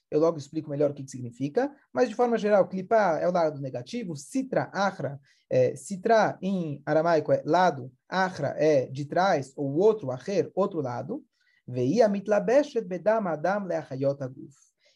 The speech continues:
E essa ne-, Nefesh, essa primeira Nefesh, ela é a que entra no sangue,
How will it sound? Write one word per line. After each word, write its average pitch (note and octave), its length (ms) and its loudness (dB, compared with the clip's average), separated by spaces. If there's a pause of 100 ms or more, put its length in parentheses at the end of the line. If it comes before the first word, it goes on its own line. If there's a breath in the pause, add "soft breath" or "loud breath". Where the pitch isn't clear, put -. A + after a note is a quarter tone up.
(120)
E D3 100 6
essa C4 320 4
ne-, E3 200 0
Nefesh, F3 720 -2 (340)
essa C3 260 -4
primeira F3 420 4
Nefesh, E3 560 0 (320)
ela C4 600 2
é G3 100 4
a G3 80 6
que F#3+ 300 -10
entra D#4 300 0
no D#4 100 0
sangue, A3+ 480 2